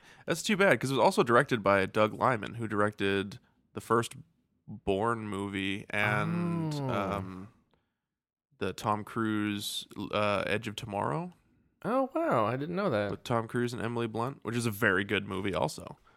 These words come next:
Speaker 2: <sighs> Yeah, but this,
Speaker 1: Yeah.
Speaker 2: this, it, eh, it was ju-, it just, it felt really, like, poorly written. Like, there was just
Speaker 1: Yeah.
Speaker 2: kinda
Speaker 1: Wasn't it, isn't it based on, like, a Y A novel?
Speaker 2: I'm not sure.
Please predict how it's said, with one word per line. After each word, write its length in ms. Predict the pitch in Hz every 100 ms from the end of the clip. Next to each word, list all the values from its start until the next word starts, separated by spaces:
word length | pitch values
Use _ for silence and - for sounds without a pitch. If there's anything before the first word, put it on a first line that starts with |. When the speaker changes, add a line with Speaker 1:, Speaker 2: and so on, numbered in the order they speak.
| -
Speaker 2:
<sighs> 100 | - - - - - _ -
Yeah, 280 | 190 185 185 - -
but 120 | 147
this, 400 | 160 - - - _ _ -
Speaker 1:
Yeah. 200 | 120 123
Speaker 2:
this, 140 | 117 117 - -
it, 220 | 139 143 _ -
eh, 360 | 135 147 147 -
it 80 |
was 140 | 143 139
ju-, 120 | -
it 80 | 143
just, 280 | 147 - - -
it 80 | 139
felt 220 | 139 131
really, 260 | 127 117 110 -
like, 260 | 107 95 - _ _ _ -
poorly 320 | 110 101 92
written. 300 | 95 90 90 _ _ _ -
Like, 220 | 101 -
there 100 | 92
was 160 | 92 -
just 240 | 92 - _
Speaker 1:
Yeah. 160 | 113 101 - _ _ -
Speaker 2:
kinda 340 | 101 87 85 - _ _ _ -
Speaker 1:
Wasn't 220 | 160 196
it, 60 | -
isn't 180 | - 160
it 120 | 196
based 240 | 202 120 -
on, 80 | 120
like, 100 | 117
a 60 |
Y 200 | 113 110
A 180 | 113 117
novel? 440 | 120 120 120 120 117 _ _ -
Speaker 2:
I'm 100 | 139
not 140 | 127 98
sure. 220 | 87